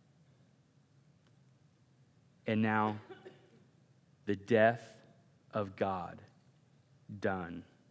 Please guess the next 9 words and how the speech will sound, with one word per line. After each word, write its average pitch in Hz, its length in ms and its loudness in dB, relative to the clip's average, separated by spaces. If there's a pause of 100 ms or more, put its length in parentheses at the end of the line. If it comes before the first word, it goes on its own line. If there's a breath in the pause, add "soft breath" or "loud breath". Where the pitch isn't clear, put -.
(1500)
Verse 110 320 0
thirty-three. 98 560 -4 (2250 soft breath)
And 117 140 4
when 113 100 6
the 107 80 2
sixth - 500 -2
hour 107 320 4
had 101 180 -2
come, 92 420 -6